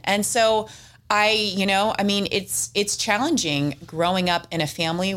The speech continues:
where it's so medical. So both my grandfathers are also,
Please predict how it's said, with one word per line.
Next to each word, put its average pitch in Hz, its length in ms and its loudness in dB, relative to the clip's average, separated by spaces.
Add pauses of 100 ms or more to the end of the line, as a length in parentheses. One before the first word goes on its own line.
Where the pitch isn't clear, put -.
(200)
where 156 460 0
it's 156 180 -4
so 165 300 -2
medical. 175 340 -2
So 175 220 0
both 170 260 -2
my 175 120 0
grandfathers 147 640 -2
are - 200 -4
also, 143 560 0